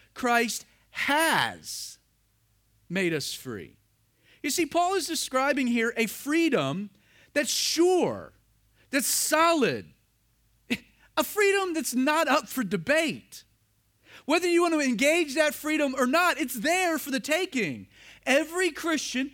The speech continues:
has been set free through the work of Jesus on Calvary. But there's a third clue to this particular liberty.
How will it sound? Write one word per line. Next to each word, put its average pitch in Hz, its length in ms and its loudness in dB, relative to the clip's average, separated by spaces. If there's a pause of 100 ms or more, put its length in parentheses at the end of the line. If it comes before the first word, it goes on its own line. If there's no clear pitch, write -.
has 311 400 0
been 285 200 -2
set 240 280 -6
free 185 580 -4 (580)
through 220 120 -6
the 214 80 -2
work 220 300 0
of 269 120 -6
Jesus 180 680 -8 (340)
on 175 160 -10
Calvary. 117 640 -6 (640)
But 226 100 -12
there's 262 200 -6
a 269 60 -6
third 220 360 -2
clue 143 340 -6 (160)
to - 80 -20
this 143 160 -10
particular 131 560 -12
liberty. 101 480 -12